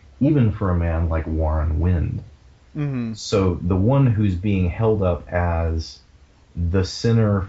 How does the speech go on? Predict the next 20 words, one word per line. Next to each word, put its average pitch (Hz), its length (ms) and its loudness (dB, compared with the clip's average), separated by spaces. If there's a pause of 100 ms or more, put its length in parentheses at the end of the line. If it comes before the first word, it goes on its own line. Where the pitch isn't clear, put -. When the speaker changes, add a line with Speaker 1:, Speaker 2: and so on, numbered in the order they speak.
Speaker 1:
for 92 220 0
whom 95 440 2
the 85 100 0
priest 92 600 -2
then 90 220 2
intervenes, 82 960 -2 (440)
the 95 120 0
one 104 240 4
whose 101 240 0
soul 95 380 0
is 78 140 -2
prayed 71 440 -6
for, - 280 -10 (1000)
is, 80 580 -4
is 90 160 -2
actually 87 440 0
the 80 100 -2
man 78 300 0
who's 82 220 -4
died. 85 420 -6